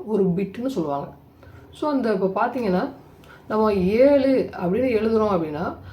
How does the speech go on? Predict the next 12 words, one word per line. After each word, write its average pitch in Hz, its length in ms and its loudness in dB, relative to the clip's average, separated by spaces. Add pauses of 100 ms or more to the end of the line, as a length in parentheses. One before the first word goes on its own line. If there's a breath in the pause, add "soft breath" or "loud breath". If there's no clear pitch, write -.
(140 loud breath)
அந்த 220 220 -2
ஏழுக்கான 233 640 2
பைனரி 202 420 -2
கோட் 190 220 -2
பாத்தீங்கன்னா, 160 520 -6 (420 loud breath)
ஒன்று, 214 580 0
ஒன்று, 196 440 -2
ஒன்று, 160 580 -4 (340 loud breath)
பூஜ்ஜியம், 247 440 -2
பூஜ்ஜியம், 196 840 -4 (120)
பூஜ்ஜியம், 214 420 -2
பூஜ்ஜியம். - 340 -8